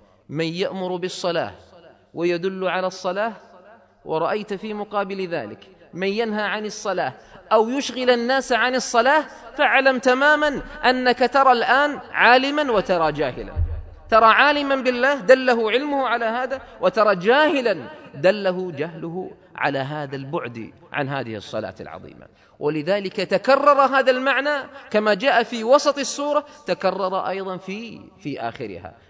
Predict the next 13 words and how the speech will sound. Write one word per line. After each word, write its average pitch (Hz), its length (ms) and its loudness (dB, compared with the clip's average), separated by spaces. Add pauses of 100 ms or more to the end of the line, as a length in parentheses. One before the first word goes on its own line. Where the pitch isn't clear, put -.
فانظر 247 320 -2
إلى 202 240 -2
آخر 240 680 -6
سورة 220 460 -4
اقرأ 220 460 -6 (400)
التي 196 440 -8
جعل 208 300 -2
الله 196 360 -2
عز 180 200 -8
وجل 185 360 -6
آخر 226 460 -6
آيتين 247 600 -2
منها 254 360 -2